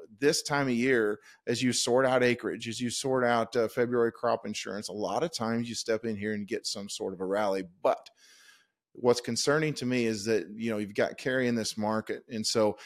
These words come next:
uh, what's happening whenever Dees corn went off the board? Well, March went down and probes for where Dees was. What's gonna happen when March goes off the board? I'm afraid that May, May try, uh, try to go down <laughs> to where March was.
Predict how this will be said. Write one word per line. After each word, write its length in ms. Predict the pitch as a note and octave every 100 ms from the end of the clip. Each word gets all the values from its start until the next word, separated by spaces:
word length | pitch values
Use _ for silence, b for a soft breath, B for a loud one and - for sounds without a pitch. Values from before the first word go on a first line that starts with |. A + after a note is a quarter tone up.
| B
uh, 160 | G#2+ G#2
what's 300 | G2+ B2+ B2
happening 560 | B2+ B2 B2 C3 B2+ B2
whenever 300 | A#2 A#2 G#2
Dees 260 | A#2 A#2
corn 280 | - B2 A#2+
went 120 | A#2
off 140 | A#2+ A#2
the 80 |
board? 280 | G#2 A2 B2
Well, 140 | A#2 G#2
March 320 | A2+ B2+ -
went 200 | A#2+ G#2+
down 220 | A#2 A2
and 140 | G#2
probes 340 | - A2+ G#2+ G#2
for 160 | A2
where 220 | G#2 G#2 G#2
Dees 320 | A2 G#2+ -
was. 320 | D#2+ F2 - B B B
What's 180 | A#2 -
gonna 180 | B2 A#2
happen 320 | A#2+ A#2+ A#2
when 120 | A2+
March 320 | A2+ B2 A#2+
goes 200 | A2 F#2+
off 200 | G2+ E2
the 40 | F#2+
board? 220 | F#2 F#2+
I'm 160 | G2+
afraid 560 | G#2+ - B2 C3 C#3 A2+
that 180 | G2+ -
May, 600 | G2+ A2 A#2+ B2 C3+ C3+ -
May 400 | C3+ A#2 B2+ D3+
try, 400 | D#3 - B2 B2
uh, 420 | A#2+ A#2 A2 G2+ G2 - -
try 240 | - B2+
to 80 | A#2+
go 180 | B2 A#2+
down 380 | A#2+ C3 C3 A2+
<laughs> 120 | -
to 40 |
where 160 | A2+ G#2 A2
March 340 | A2 C3 -
was. 300 | G#2+ F#2+ F#2